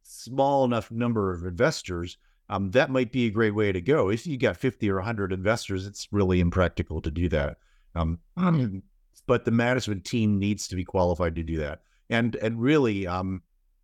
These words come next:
if you've got one or two people on the management team who are just adamant that this is not the time to sell the property, um, it is best not to sell. You shouldn't be just taking a vote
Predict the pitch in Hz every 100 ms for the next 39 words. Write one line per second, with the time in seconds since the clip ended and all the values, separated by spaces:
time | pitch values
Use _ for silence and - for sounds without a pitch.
0 | _ _ _ _ 98 95 156 175 117 113
1 | 113 120 104 113 - 110 104 95 92 101
2 | 120 98 95 85 104 101 101 _ _ _
3 | _ 120 113 101 87 107 - 107 127 120
4 | 95 90 85 135 101 85 85 104 127 92
5 | - 101 87 82 95 85 85 104 107 85
6 | 78 76 _ _ _ 101 92 95 - 135
7 | 139 113 90 82 82 117 131 - 107 110
8 | - 98 104 85 82 92 - 117 123 123
9 | 107 104 98 - 101 90 - _ _ _
10 | _ - 127 120 110 92 107 76